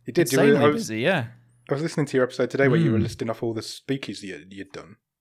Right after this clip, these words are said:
Speaker 1: And it's, it's crazy how many you've actually got through this year.
Speaker 3: I know, I know, 'cause it's, it's usually one a month, but then we do, well, like, you know, we do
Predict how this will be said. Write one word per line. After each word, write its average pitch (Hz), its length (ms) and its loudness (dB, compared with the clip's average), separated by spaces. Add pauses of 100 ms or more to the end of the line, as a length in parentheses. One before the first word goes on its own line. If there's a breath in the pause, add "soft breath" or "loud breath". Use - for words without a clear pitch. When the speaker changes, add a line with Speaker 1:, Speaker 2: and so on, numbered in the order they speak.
(220)
Speaker 1:
And 139 120 -20
it's, - 240 -20
it's - 180 -6
crazy 151 360 -2
how 107 100 -6
many 110 180 -8
you've 110 160 -14
actually 104 300 -12
got - 260 -10
through - 140 -12
this - 180 -14
year. 107 200 -16 (300)
Speaker 3:
I 131 140 0
know, 139 380 8
I 117 100 6
know, 139 320 4
'cause 131 340 -2
it's, 143 280 -2
it's 165 240 0
usually 175 260 6
one 151 220 6
a - 20 4
month, 120 360 4
but - 100 -6
then 120 160 2
we 117 100 4
do, 117 480 4
well, 117 180 2
like, 113 160 0
you 120 100 -2
know, 117 180 4
we 117 80 4
do 113 320 6